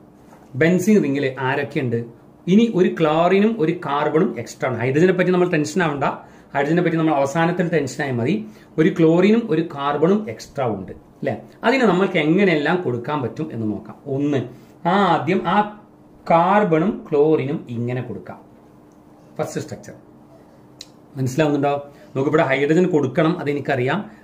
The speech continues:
അതായത് actually നമ്മൾ ശരിക്ക് formula എഴുതുമ്പോൾ സി എച്ച് ടു സി എൽ എന്ന് എഴുതും. ഇവിടെ നമ്മൾ carbon-ിന്റെയും chlorine-ിന്റെയും അറേഞ്ച്മെന്റ് ആണ് കാണിക്കുന്നത്. അപ്പൊ അറേഞ്ച്മെന്റ് കാണിക്കുമ്പോൾ നമ്മൾ ആ ഒരു ക-, കൺസെപ്റ്റിൽ focus ചെയ്തുകൊണ്ടാണ് സംസാരിക്കുന്നത്.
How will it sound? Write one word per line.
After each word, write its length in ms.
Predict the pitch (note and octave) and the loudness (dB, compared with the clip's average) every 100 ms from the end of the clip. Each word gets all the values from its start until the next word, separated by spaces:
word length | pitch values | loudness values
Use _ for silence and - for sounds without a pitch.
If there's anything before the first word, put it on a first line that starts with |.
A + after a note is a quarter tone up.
| - | -4
അതായത് 240 | C3+ D#3 | 0 2
actually 320 | D3+ C3+ - E3 | 2 0 0 2
നമ്മൾ 200 | D#3+ D#3+ | 2 2
ശരിക്ക് 360 | C#3+ C3 F#3 | 0 -2 -2
formula 360 | - D3 D3 E3 | 0 0 2 2
എഴുതുമ്പോൾ 260 | D3+ D#3 | 2 0
സി 140 | D3+ C#3 | -4 -4
എച്ച് 240 | C#3+ D#3 E3 | -6 -4 -4
ടു 60 | D#3+ | -4
സി 160 | - | 0
എൽ 60 | D3 | 0
എന്ന് 140 | D3 | 0
എഴുതും. 200 | A#2 G#2 - - - | -4 -6 -12 -20 -8
ഇവിടെ 180 | C3 F3+ | 0 4
നമ്മൾ 280 | E3 E3 F3+ | 4 4 2
carbon-ിന്റെയും 600 | F3 C#3+ D3 E3+ F3 G3 | 0 0 0 2 2 2
chlorine-ിന്റെയും 680 | E3+ D#3 E3 D#3+ E3+ F#3 - | 4 4 4 2 2 0 -2
അറേഞ്ച്മെന്റ് 640 | C3+ D#3+ F#3 G3 G3+ G3+ | 2 4 4 4 4 4
ആണ് 160 | F#3 G3 | 2 2
കാണിക്കുന്നത്. 560 | D#3 C#3+ C3+ B2 G#2+ - - - - | -2 -4 -4 -4 -6 -8 -16 -16 -4
അപ്പൊ 120 | D3 | 0
അറേഞ്ച്മെന്റ് 500 | C#3+ D#3+ F#3 G#3+ A#3 | 2 4 4 4 4
കാണിക്കുമ്പോൾ 480 | F#3+ E3 E3+ E3+ F#3 | 4 2 0 -2 0
നമ്മൾ 240 | D#3 D#3 | 0 2
ആ 160 | E3 D#3+ | 2 2
ഒരു 160 | G#3 A3+ | 0 -2
ക-, 340 | - D#3 D3+ - - | -4 -6 -6 -8 -8
കൺസെപ്റ്റിൽ 400 | C#3+ - - F#3 | -6 -4 -2 -2
focus 380 | F3+ D3 - E3+ | 0 -2 -2 -4
ചെയ്തുകൊണ്ടാണ് 440 | E3 D3+ D3+ F3 | -2 -2 -2 -6
സംസാരിക്കുന്നത്. 640 | D#3 C3+ B2 G#2+ G#2+ G#2 | -6 -10 -8 -8 -8 -14